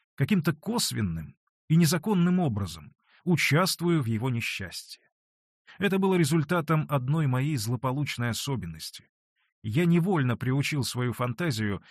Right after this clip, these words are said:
к слишком усиленной и напряженной работе.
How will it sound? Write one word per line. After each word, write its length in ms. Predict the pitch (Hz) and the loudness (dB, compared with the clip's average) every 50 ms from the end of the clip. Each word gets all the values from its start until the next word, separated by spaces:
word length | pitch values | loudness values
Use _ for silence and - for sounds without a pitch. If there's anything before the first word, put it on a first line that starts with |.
| - _ _ | -20 _ _
к 80 | - | -8
слишком 580 | - - - 147 190 214 160 - - 160 165 160 - | -6 -2 0 0 2 0 0 0 0 2 2 2 2
усиленной 720 | 165 143 - - - 202 214 185 170 160 151 147 147 151 147 | 0 -2 -2 -2 -2 -2 -2 0 2 2 2 4 2 2 0
и 140 | 147 - 151 | -2 -2 0
напряженной 680 | 147 143 139 - 139 131 110 139 151 131 123 120 120 | 0 0 0 -2 -4 -2 -2 -2 -4 -4 -2 -4 -2
работе. 480 | 117 113 110 95 85 80 - - - | -2 -4 -4 -6 -8 -12 -14 -14 -16